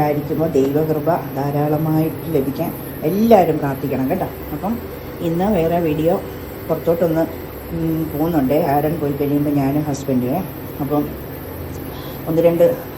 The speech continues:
ആ, സാധനം മേടിക്കാനുണ്ട്. അപ്പം അതുകൂടെ കാണിക്കാം കേട്ടോ. ഓക്കെ, എല്ലാവർക്കും ദൈവം ഇന്നത്തെ ദിവസം നല്ലത് വരുത്തട്ടെ. എല്ലാവരും ആയുസ്സോടെ ആരോഗ്യത്തോടെ ഇരിക്കട്ടെ. ആ, എല്ലാവരും ഒന്ന് സബ്സ്ക്രൈബ്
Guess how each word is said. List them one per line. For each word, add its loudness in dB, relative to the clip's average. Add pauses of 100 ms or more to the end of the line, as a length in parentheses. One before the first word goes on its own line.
ആ, 4 (240)
സാധനം 2
മേടിക്കാനുണ്ട്. 0 (280)
അപ്പം -4 (480)
അതുകൂടെ 2 (100)
കാണിക്കാം -2
കേട്ടോ. 0 (840)
ഓക്കെ, 0 (880)
എല്ലാവർക്കും 0 (120)
ദൈവം 4
ഇന്നത്തെ 2 (120)
ദിവസം 0 (120)
നല്ലത് 4
വരുത്തട്ടെ. 0 (800)
എല്ലാവരും 4
ആയുസ്സോടെ 0
ആരോഗ്യത്തോടെ 0
ഇരിക്കട്ടെ. -2 (440)
ആ, 0 (240)
എല്ലാവരും 2
ഒന്ന് 2 (380)
സബ്സ്ക്രൈബ് 0